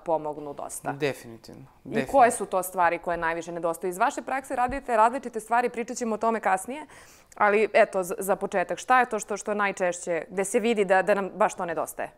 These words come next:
Speaker 2: Pa svi, po mom mišljenju, evo ja ću dam svoje pa će da me dopuni kolega, po mom mišljenju svi redovi koji se prave u svim institucijama su, eto, jedan od dokaza da ne koristimo baš sve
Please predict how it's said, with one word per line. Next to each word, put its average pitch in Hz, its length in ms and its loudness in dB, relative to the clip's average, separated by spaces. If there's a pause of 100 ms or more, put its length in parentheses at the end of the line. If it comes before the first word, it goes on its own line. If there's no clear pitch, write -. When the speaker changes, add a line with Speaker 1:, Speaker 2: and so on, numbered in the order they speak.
(160)
Speaker 2:
Pa 143 180 4
svi, 185 420 -4 (100)
po 165 120 -2
mom 175 180 -2
mišljenju, 156 380 -6
evo 143 140 -2
ja 143 100 0
ću 139 140 -12
dam 127 200 -6
svoje 143 320 -6
pa 135 80 -10
će 127 260 -10 (180)
da 113 140 -12
me 120 120 -12
dopuni 113 340 -14
kolega, 139 380 -4 (560)
po 139 120 -4
mom 156 160 0
mišljenju 160 260 -4
svi 170 280 0
redovi 123 500 2
koji 123 200 -4
se - 160 -12
prave 117 400 4
u 113 520 -10 (580)
svim 143 300 -2
institucijama 127 720 -8
su, - 160 -6
eto, 117 200 -6
jedan 120 220 -4
od 120 120 -8
dokaza 120 440 -6
da 120 80 -10
ne 117 100 -10
koristimo 120 420 -8
baš 113 180 -8
sve 110 340 -4